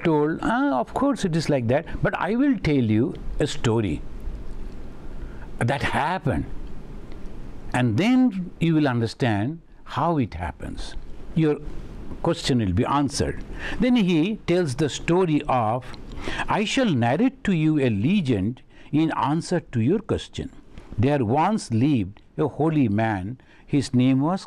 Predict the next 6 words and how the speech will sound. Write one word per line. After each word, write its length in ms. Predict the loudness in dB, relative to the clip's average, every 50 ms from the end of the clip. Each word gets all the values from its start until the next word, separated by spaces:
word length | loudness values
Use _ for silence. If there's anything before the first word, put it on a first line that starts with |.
| -6 -4
Karunya, 800 | -2 -2 -2 0 0 0 0 2 0 0 0 -2 -6 -8 -12 -16 -20 -20 -20 -20 -20 -20 -20 -20 -20 -20 -18 -18 -16 -16 -14 -12 -12 -10 -10 -10 -8 -8 -8 -8 -4 -2
who 200 | 2 2 4 4
were 340 | 4 4 4 4 2 0 -2 -8 -16 -18 -18 -14 -10 -2 0
the 140 | 0 0
son 680 | 0 -2 -2 0 0 2 2 2 2 2 0 0 -2 -6 -6 -2
of 420 | -2 0 0 0 -2 -4 -6 -16